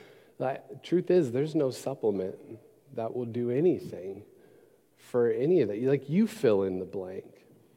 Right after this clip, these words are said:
Truth is, we probably don't need a supplement for our, our spiritual lives. All we need is the power to, to get up and do what's right for our souls,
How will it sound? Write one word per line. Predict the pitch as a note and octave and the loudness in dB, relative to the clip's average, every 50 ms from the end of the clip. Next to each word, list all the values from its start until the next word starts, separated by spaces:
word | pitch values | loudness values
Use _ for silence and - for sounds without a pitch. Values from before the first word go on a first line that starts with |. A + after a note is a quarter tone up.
| _ _ - _ _ _ | _ _ -20 _ _ _
Truth | - - G#3 G3+ - | -4 -2 0 6 10
is, | G3+ G3 D3 - | 10 10 10 8
we | C#3+ C#3+ | 0 -4
probably | B2+ - - - - - F3 F#3+ A#3 B3 F#3+ C#3+ C#3+ C#3+ C3 | -4 -6 -14 -12 -2 0 2 4 4 4 4 4 2 0 0
don't | A2+ G#2+ C3+ D3+ C#3+ C#3 - - - - - - - - - _ _ - - | 0 0 2 4 4 4 2 0 -14 -18 -20 -20 -20 -20 -20 _ _ -6 -2
need | B2 D3 D#3+ C#3+ | 2 4 4 4
a | C#3 | 2
supplement | - - - F#3+ F#3 - - B2 G#2+ G#2 G2 G2 - - | 0 0 -2 -2 -2 2 2 2 2 2 0 -2 -6 -10
for | - - - B2 A#2 A2+ A2 G#2 - - - - - | -10 -2 0 2 2 4 2 0 0 -4 -14 -12 -8
our, | G#2+ A2+ | -6 -4
our | G#2+ G#2+ G2+ | -2 -4 -4
spiritual | - - - - D#3 D3+ C#3+ C3 - B2 G#2 F#2+ F#2 | -6 -10 -2 0 4 4 4 2 2 -2 -4 -4 -4
lives. | F2 F#2 G2 A2 G#2+ - | -6 -8 -10 -12 -12 -8
All | - A#2+ C#3 E3 | -4 -2 0 0
we | E3+ D#3 | 2 2
need | C#3 C3+ C#3+ D3+ | 2 2 2 2
is | C#3 A#2+ G#2+ | 2 0 -2
the | G#2+ | -6
power | G2+ - - B2+ C3+ C3+ | -8 -6 -4 -2 -2 0
to, | A#2 G#2 F#2+ - - - - _ _ _ _ _ _ _ _ _ _ - | -2 -2 -4 -6 -16 -20 -20 _ _ _ _ _ _ _ _ _ _ -18
to | - | -16
get | A#2 B2+ - B2+ C3 | -14 -8 -6 -4 -2
up | C3 A#2 C#3+ D#3 - - | -2 -2 -2 -2 -4 -4
and | G#2 G2 G2+ G2 G2 - _ _ _ _ _ _ _ _ _ _ _ _ _ _ _ _ _ _ _ _ _ _ _ _ _ _ _ - A#2 A2 | -8 -6 -8 -12 -14 -18 _ _ _ _ _ _ _ _ _ _ _ _ _ _ _ _ _ _ _ _ _ _ _ _ _ _ _ -16 -14 -8
do | G#2+ B2 D3+ F#3 | -4 -2 0 2
what's | F3+ E3 E3 E3 - - | 2 2 2 0 0 -6
right | - A#2 D#3+ F3 G#2 F#2+ G2+ - - - - - - - - - - - - - | -4 -2 -2 -2 -2 -4 -4 -8 -14 -18 -18 -18 -20 -20 -20 -20 -20 -18 -8 -4
for | A#2+ A2 A2+ | -4 -2 -2
our | G#2+ G#2+ G#2 | -2 -2 -4
souls, | - - - E2+ F2+ E2 - - - - G#1 - - - - | -6 -4 -2 0 0 0 -2 -4 -8 -12 -14 -16 -18 -20 -20